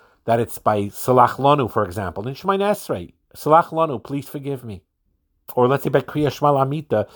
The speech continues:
you spend three minutes asking Mechila for that day or for that week or for that month or however you want to do it. Then, yes, you could cry with a broken heart. Here it uses the word merirus.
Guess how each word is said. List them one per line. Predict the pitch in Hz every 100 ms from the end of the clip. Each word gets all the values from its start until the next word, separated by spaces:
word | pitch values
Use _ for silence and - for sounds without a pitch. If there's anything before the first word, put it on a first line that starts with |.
| - -
you | 120
spend | - 131 123
three | 131 147
minutes | 143 143 127 - -
asking | 131 - 131
Mechila | 120 - 135 123
for | 123
that | 113 117 113
day | 131 131 123 117
or | 107
for | 120
that | 110 101 - 104 _ - 98
week | 135 135 -
or | 113
for | 110
that | 110 101
month | 127 131 117 -
or | 107 101 - - _ _ -
however | 120 143 156
you | 151
want | 147
to | 135
do | 139 139
it. | 98 _ _ _ _ _ _ _ _ _
Then, | 131 131 185 208 208 _
yes, | 165 214 170 - -
you | 131
could | - 135
cry | - 160 151 135 117 104 _
with | 110
a | 120
broken | 113 123 123
heart. | 113 135 127 113 _ _ _ 110 110
Here | 151 190
it | 170
uses | 156 147 147
the | 139
word | 123 131
merirus. | 113 117 110 127 123 82 - - -